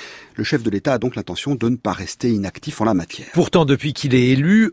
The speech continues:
Speaker 2: on ne le sent pas forcément très à l'aise sur cette question.
Speaker 1: Non, c'est vrai. Depuis le début du quinquennat, on attend qu'il s'exprime sur la place de l'islam et qu'il clarifie sa pensée sur sa conception de la laïcité. « Mais je l'ai déjà fait quarante fois », répondait-il sur un ton agacé à des journalistes en début d'année qui le sollicitaient encore une fois.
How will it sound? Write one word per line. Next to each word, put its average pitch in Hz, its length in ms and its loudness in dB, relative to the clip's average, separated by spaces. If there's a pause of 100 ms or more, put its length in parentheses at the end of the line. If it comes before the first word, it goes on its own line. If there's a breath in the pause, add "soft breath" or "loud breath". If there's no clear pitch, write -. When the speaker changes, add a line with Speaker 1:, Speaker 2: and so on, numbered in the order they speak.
(120)
Speaker 2:
on 185 180 2
ne 196 120 0
le 151 140 2
sent 156 280 -2
pas 196 100 4
forcément 180 460 -2
très 175 320 0
à 123 40 2
l'aise 110 240 -2
sur - 160 -8
cette - 200 -8
question. - 340 -6
Speaker 1:
Non, 202 200 6
c'est 190 160 4
vrai. 135 200 4
Depuis 147 280 0
le 160 40 -2
début 151 220 4
du 160 100 -2
quinquennat, 135 340 2
on 131 120 4
attend 120 180 0
qu'il 127 160 -2
s'exprime 123 540 0
sur 104 160 -4
la 98 100 0
place 120 220 2
de 101 100 -2
l'islam 113 440 0
et 104 60 -2
qu'il 113 240 -4
clarifie 131 460 -2
sa 123 140 -2
pensée 120 320 0
sur 147 220 -2
sa 120 120 -2
conception 117 540 -4
de 113 40 2
la 104 80 0
laïcité. « 113 540 0 (540 loud breath)
Mais 165 100 6
je 170 100 2
l'ai 165 100 4
déjà 156 200 4
fait 170 140 2
quarante 135 320 4
fois », 139 260 2
répondait-il 110 540 -2
sur 107 180 -2
un 101 60 2
ton 113 160 2
agacé 110 400 2
à 107 60 2
des 101 100 0
journalistes 101 480 0
en 107 60 0
début 101 200 0
d'année 98 280 2
qui - 160 -4
le 110 120 2
sollicitaient 117 680 0
encore 113 280 2
une 113 80 4
fois. 101 280 -2